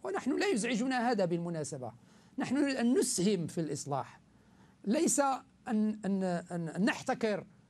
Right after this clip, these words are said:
ساحة السياسية أو ساحة تدبير البلديات، لا، حتى البلديات التي فاز فيها الحزب بأغلبية مطلقة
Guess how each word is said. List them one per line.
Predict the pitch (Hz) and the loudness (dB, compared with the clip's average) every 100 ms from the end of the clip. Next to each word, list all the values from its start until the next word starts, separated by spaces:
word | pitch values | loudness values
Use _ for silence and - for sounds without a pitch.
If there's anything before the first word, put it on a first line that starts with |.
| _ - _ | _ -20 _
ساحة | - 214 - | 0 0 0
السياسية | 185 - 196 190 180 185 185 | -4 -2 0 0 0 0 -2
أو | 165 165 | -2 -6
ساحة | 156 175 151 160 - | -4 -4 -4 -6 -6
تدبير | 147 143 190 156 | -6 0 2 2
البلديات، | 147 147 135 135 131 - | 0 0 -2 -4 -4 -2
لا، | 240 - - - - | -4 -4 -18 -20 -10
حتى | - - 240 | -6 -2 0
البلديات | 208 214 208 170 190 175 143 - | 0 2 0 0 0 0 0 -6
التي | 139 175 180 180 | -6 -4 -4 -2
فاز | 196 196 175 | 0 2 0
فيها | 156 156 | 0 -4
الحزب | 143 - 180 123 - - - - | -4 -2 -2 -2 -12 -20 -18 -8
بأغلبية | 156 254 226 202 185 151 139 | -4 0 0 0 0 -2 -4
مطلقة | 147 254 220 208 - 214 | -6 -6 -2 -4 -2 -6